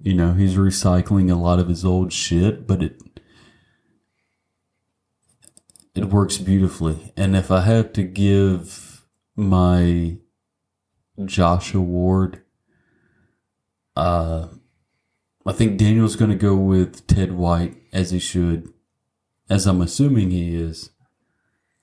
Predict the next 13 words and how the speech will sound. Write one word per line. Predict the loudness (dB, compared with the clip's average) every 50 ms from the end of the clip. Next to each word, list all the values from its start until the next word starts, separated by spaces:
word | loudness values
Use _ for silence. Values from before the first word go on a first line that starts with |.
| _ _ _ _ _ _ _ _ _ _ _ _
I'm | -2 2 2
gonna | 4 4 4
give | 2 0
it | 0 -2
to | -2
Gordon. | 0 2 2 2 2 2 0 -4 -8 -10 -14 _ _ _ _ _ _ _ _ _ _ _ _ _ _ _ _ _ _ _ _ _ _ _ _ _ _ _ _ _ _ _ _ _ _ _ _ _ _ _ _ _ -6
Gordon | -2 0 2 2 2 2 2 2
knew | 2 2
what | 0 0 -2
the | -6
fuck | -6 -4 -4 -4 -2 -4
was | -6 -4 0 0
up. | 0 0 -2 -4